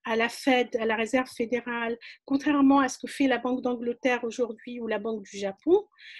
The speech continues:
la Banque centrale européenne, elle, elle, elle n'achète pas aux États.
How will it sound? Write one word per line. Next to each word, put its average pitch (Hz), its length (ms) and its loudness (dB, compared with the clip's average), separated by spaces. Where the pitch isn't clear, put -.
la 233 220 2
Banque 269 220 4
centrale 262 480 0
européenne, 226 760 2
elle, 349 400 6
elle, 226 180 -4
elle 233 160 -2
n'achète 226 480 -2
pas 381 200 0
aux 285 160 6
États. 285 500 2